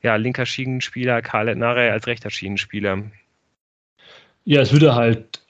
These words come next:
Speaker 2: das Problem lösen, dass du halt die Leute halt, den Leuten, den Innenverteidigern Unterstützung gibst, aber
Speaker 1: Ja.
Speaker 2: das von dir formulierte ist halt vielleicht auch das größte Gegenargument. Du hast einfach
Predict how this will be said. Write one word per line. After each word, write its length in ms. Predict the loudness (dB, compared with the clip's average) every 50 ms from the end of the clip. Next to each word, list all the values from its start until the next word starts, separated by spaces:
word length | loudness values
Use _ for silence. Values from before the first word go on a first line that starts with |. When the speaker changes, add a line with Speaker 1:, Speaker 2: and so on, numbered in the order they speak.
| _ _ _
Speaker 2:
das 240 | -4 -4 -4 -4 -4
Problem 560 | -4 -2 -2 0 0 2 2 4 4 2 2
lösen, 380 | 2 4 4 4 4 2 2 2
dass 180 | 0 0 0
du 160 | -4 -6 -4
halt 200 | -4 -6 -6 -4
die 60 | -2 -2
Leute 400 | 0 0 0 0 0 0 -2 0
halt, 360 | 0 -2 -2 -2 -4 -6 -6
den 120 | -4 -2
Leuten, 400 | 0 0 0 -2 -2 -4 -4 -2
den 140 | -2 -2 -2
Innenverteidigern 640 | -2 -4 -4 -2 -2 -2 0 0 2 2 2 0
Unterstützung 560 | -2 -4 -4 -4 -2 -2 -2 0 -2 -2 -2 0
gibst, 420 | -2 -2 -4 -6 -10 -10 -8 -6
aber 420 | -4 -2 0 0 0 0 -2 -6 -10 _
Speaker 1:
Ja. 80 | -20 -20 _ -4
Speaker 2:
das 180 | -4 -4 -2 0
von 180 | 0 0 2
dir 380 | 2 4 4 4 4 4 2 -2 -8
formulierte 920 | -10 -4 -2 0 2 2 2 4 4 4 4 4 4 4 4 4 2 -2 -6 -8
ist 140 | -6 -2
halt 160 | 0 0 2 2
vielleicht 160 | 0 -2 -2
auch 60 | -2
das 160 | -2 -2 -2
größte 420 | 0 -2 -2 2 2 0 2 0 2
Gegenargument. 680 | 2 2 2 2 0 -4 -6 -8 -8 -10 -12 -12 -8
Du 160 | -6 -6 -4
hast 300 | -4 -4 -6 -8 -10 -10
einfach 480 | -10 -8 -10 -8 -6 -6 -6 -6 -6 -10